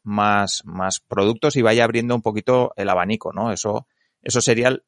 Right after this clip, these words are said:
vamos, eh, una estrategia entendible y si la llevan bien a cabo, pues desde luego que se pueden hacer con una parte del pastel importante.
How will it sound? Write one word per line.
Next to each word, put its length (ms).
vamos, 520
eh, 320
una 520
estrategia 760
entendible 800
y 200
si 120
la 120
llevan 340
bien 220
a 100
cabo, 320
pues 140
desde 240
luego 240
que 100
se 80
pueden 240
hacer 240
con 160
una 220
parte 340
del 320
pastel 720
importante. 760